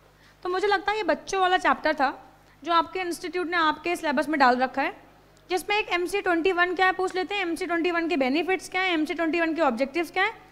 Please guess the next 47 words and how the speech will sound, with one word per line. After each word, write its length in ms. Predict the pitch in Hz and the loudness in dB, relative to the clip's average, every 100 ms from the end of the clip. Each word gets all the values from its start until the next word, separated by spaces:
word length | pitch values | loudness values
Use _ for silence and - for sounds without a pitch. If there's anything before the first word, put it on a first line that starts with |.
| - - - | -20 -20 -6
एक्सबीआरएल 840 | 294 294 294 381 403 403 403 403 392 415 - | -2 -2 -2 0 4 4 4 0 -2 -8 -6
लैंग्वेज 460 | 294 320 339 403 403 | 2 2 4 0 0
क्या 140 | 392 | 0
है, 120 | 403 466 - - - - | 0 -2 -14 -20 -10 0
एक्सबीआरएल 640 | 320 339 359 403 403 415 | 0 2 4 4 4 4
टैक्सोनॉमीज 720 | 403 320 - 403 392 392 403 | 4 4 2 0 0 0 -4
क्या 140 | - 381 | -2 -2
है, 120 | 392 381 | 0 -2
एक्सबीआरएल 640 | 330 294 381 370 370 370 | -6 0 4 6 4 0
टैग्स 400 | 349 320 349 - | 4 6 4 0
क्या 140 | 370 | -2
है, 160 | 370 415 - - - | -2 -2 -10 -20 -8
है 100 | - | 0
ना, 140 | 359 453 - - - | 2 0 -4 -20 -8
ये 180 | 269 403 | 2 6
आपसे 360 | 440 381 - 403 | 8 6 4 0
क्वेश्चन 320 | 339 320 339 | 0 2 2
यहाँ 120 | 302 | 2
पे 80 | 320 | 2
पूछे 260 | 285 262 | 0 -2
जाते 260 | 269 233 233 | 2 2 0
हैं। 100 | 220 - - - | -10 -12 -4 2
और 100 | 381 - | 2 4
कौन 260 | 392 381 427 | 4 4 4
कौन 220 | 440 440 | 2 2
से 80 | 427 | 2
कंपनीज 460 | 427 381 381 403 370 | 2 2 0 -4 0
को 100 | 415 | 2
एक्सबीआरएल 580 | 349 285 320 392 381 403 | 2 0 2 6 6 4
फाइलिंग 340 | 370 349 381 | 2 2 2
करनी 260 | 339 320 370 | 2 2 0
है 60 | |
और 100 | 403 | -2
कौन, 280 | 415 349 349 | 0 0 -2
कौन 380 | 320 339 359 349 | -6 0 0 0
से 80 | 381 | -2
कंपनीज 340 | 339 311 359 | -2 -2 -4
को 80 | 359 | -2
एक्सबीआरएल 360 | 311 294 349 | -2 0 0
फाइलिंग 340 | 349 330 339 330 | 0 0 0 2
नहीं 200 | 294 359 | 0 4
करनी 260 | 392 381 | 2 2
है, 120 | 403 415 - - - | -2 -4 -8 -18 -6
ये 140 | 254 | 2
आपसे 320 | 302 262 - | 2 2 0
पूछते 360 | 254 226 - - | -4 -4 -8 -12
हैं। 180 | 214 | -14